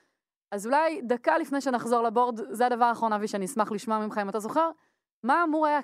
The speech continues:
כן לקרות עם האחד נקודה ארבע מיליון דולר האלה? האם הם היו אמורים להמשיך לפתח מוצר בתוך מה שנקרא איזה בונקר, ו-,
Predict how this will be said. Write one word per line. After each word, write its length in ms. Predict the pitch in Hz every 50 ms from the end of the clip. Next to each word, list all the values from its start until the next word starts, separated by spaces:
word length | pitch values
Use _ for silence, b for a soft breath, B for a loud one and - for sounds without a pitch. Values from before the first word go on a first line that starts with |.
| -
כן 200 | - 262 262 262
לקרות 340 | 262 254 - - 247 262 -
עם 120 | 247 208 180
האחד 320 | 160 170 - - 180 180
נקודה 400 | 175 160 - 180 175 170 165 160
ארבע 200 | 160 156 160 160
מיליון 320 | 156 160 156 156 156 156
דולר 240 | 156 156 151 151 147
האלה? 220 | 151 156 151 151 - - _ _ _ _ _ _ _ _ _ _ _ -
האם 160 | - 208 226
הם 80 | 240 240
היו 160 | 240 240 240
אמורים 160 | 240 233 240
להמשיך 300 | 240 226 208 - 240 233
לפתח 340 | 247 - 226 - 240 220 - 220
מוצר 520 | 214 185 - - 247 226 220 220 196 202
בתוך 400 | 190 196 190 - 220 214 - 226
מה 100 | 214 208
שנקרא 800 | - 226 208 196 196 - 214 196 208 202 202 196 196 190 185 190
איזה 200 | 185 185 170 190
בונקר, 600 | 190 185 233 269 277 262 - - 247 226 208 196 214
ו-, 340 | 185 165 175 196 190 180